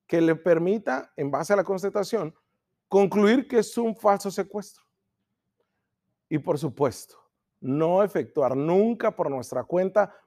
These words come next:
pagos monetarios o entregas de efectos de valor requeridos por el extorsionador. No lo dejen que lo despojen de nada. No dudar en cortar la comunicación. Posiblemente desistirán y buscarán otra posible víctima.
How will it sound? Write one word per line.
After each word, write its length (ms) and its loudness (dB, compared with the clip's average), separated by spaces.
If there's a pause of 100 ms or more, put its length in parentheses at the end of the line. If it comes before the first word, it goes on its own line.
(220)
pagos 380 6
monetarios 760 0
o 80 -2
entregas 420 -2
de 80 -2
efectos 460 -4
de 80 -2
valor 340 0 (280)
requeridos 640 2
por 160 0
el 100 -2
extorsionador. 720 -6
No 180 -6
lo 100 -2
dejen 280 -8
que 100 -8
lo 100 -4
despojen 460 -10
de 100 -8
nada. 300 -16 (1000)
No 140 4
dudar 260 4
en 80 2
cortar 280 0
la 80 0
comunicación. 800 -4
Posiblemente 680 0
desistirán 640 0
y 40 -4
buscarán 400 -2
otra 160 -6
posible 380 -10
víctima. 440 -12